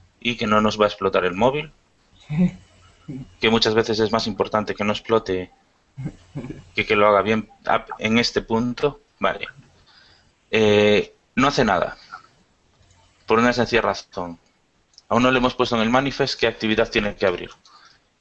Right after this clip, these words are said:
Speaker 1: Entonces, nada, acabo de ponerme en el manifest, mm, activity, Android name, si pulsamos control espacio, nos da todas las actividades que tenemos en proyectos abiertos.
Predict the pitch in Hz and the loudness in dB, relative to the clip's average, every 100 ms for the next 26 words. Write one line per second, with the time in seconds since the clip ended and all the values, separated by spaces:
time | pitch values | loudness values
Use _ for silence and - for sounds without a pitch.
0 | - 101 110 104 92 85 - 95 98 98 | -12 -2 0 2 0 -2 -2 0 4 4
1 | 95 95 90 95 95 101 123 151 156 175 | 2 0 0 -2 0 0 0 -2 -4 -4
2 | 170 - - - _ - - - - - | -4 -6 -12 -20 _ -20 -20 -12 -12 -8
3 | 104 98 92 - 92 - 139 151 156 - | -4 -2 -4 -6 -8 -4 -2 -2 -4 -4
4 | 160 156 - 101 104 104 110 98 110 107 | -4 -4 -8 -6 -2 2 2 2 0 0
5 | 95 90 _ - 110 107 113 117 101 - | -2 -8 _ -8 -6 -4 -2 0 0 0
6 | 127 113 104 - 120 - 95 90 - _ | -2 0 -2 2 0 0 -4 -6 -8 _
7 | _ _ _ - 107 107 123 123 117 104 | _ _ _ -2 0 2 2 2 2 2
8 | 101 - 98 107 101 92 98 107 101 95 | -2 -2 2 2 2 -2 -2 0 -2 -4
9 | - 98 104 - 92 92 113 127 - 139 | -2 -2 -2 -4 -2 0 2 0 -2 -6
10 | - | -8